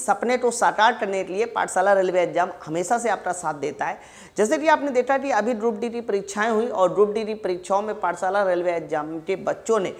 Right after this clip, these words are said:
ढेर सारे, कह सकते हो, सिलेक्शन देकर अपने उस मुकाम को हासिल किया है। तो अब अगला नंबर जो है हमारा एलपी और टेक्नीशियन वाले बच्चों के लिए है।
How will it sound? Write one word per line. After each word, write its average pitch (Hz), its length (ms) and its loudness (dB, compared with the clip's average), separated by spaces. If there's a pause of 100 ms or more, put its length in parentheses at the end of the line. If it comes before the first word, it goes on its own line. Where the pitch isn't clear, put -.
(320)
ढेर 202 360 6
सारे, 254 280 4
कह 233 160 -4
सकते 208 260 -6
हो, 214 60 0
सिलेक्शन 175 520 -4
देकर 156 400 0 (320)
अपने 208 460 0
उस 196 240 0
मुकाम 175 360 4
को 208 120 -2
हासिल 147 340 -4
किया 123 240 -6
है। 101 140 -12 (560)
तो 302 60 8
अब 285 420 6
अगला 233 240 6
नंबर 262 340 2
जो 240 140 2
है 226 60 0
हमारा 208 420 0
एलपी 196 340 0
और 226 120 2
टेक्नीशियन 185 560 -6
वाले 196 200 0
बच्चों 175 280 -4
के 175 140 -8
लिए 165 160 -4
है। 220 140 -8